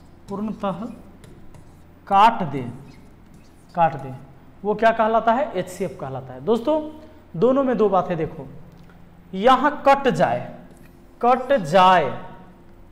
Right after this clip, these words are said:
है ना, कट जाए, और ये देखो पूर्णतः काट दे,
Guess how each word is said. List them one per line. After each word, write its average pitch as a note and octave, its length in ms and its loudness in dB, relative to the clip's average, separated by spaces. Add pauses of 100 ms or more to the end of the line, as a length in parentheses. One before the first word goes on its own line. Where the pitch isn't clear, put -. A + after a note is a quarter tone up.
है F3 80 -6
ना, B3+ 160 -2 (760)
कट B3 240 4
जाए, A#3 480 6 (880)
और G3+ 160 2
ये A#3 200 4
देखो F3+ 360 2 (1000)
पूर्णतः A3+ 540 -2
काट A3 320 6
दे, D3 260 -4